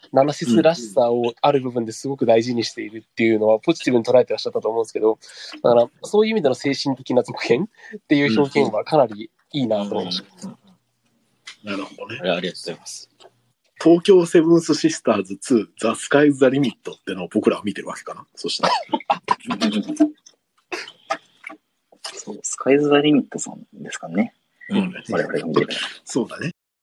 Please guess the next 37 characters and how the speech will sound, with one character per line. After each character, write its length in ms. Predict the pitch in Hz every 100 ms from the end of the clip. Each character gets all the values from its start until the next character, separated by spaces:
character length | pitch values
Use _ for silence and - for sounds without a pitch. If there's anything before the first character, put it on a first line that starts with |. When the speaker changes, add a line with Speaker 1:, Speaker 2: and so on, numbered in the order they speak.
| _
Speaker 3:
あ、 60 | 135
ど 80 | 196
う 20 |
で 20 |
す 40 | -
か 80 | 113
ね。 80 | 113
あ 120 | 190
と、 260 | - 151 110
エ 100 | 139
ピ 80 | 147
ソ 140 | 240
ー 20 | 240
ド 100 | 226
二 200 | 220 240
ゼ 80 |
ロ 100 | 226
五 160 | 120 127
三 200 | 139 135
の 60 | 113
話 600 | 104 107 - - 113 113
っ 40 | 110
て 60 | -
い 80 | 107
う 40 |
の 80 | 95
は 100 | 90
今 160 | - 156
回 180 | 104
の 60 | 90 95
大 60 | 113
筋 520 | 113 113 104 107 101
だ 120 | - 107
と 180 | 98
い 40 |
う 20 |
こ 40 | 92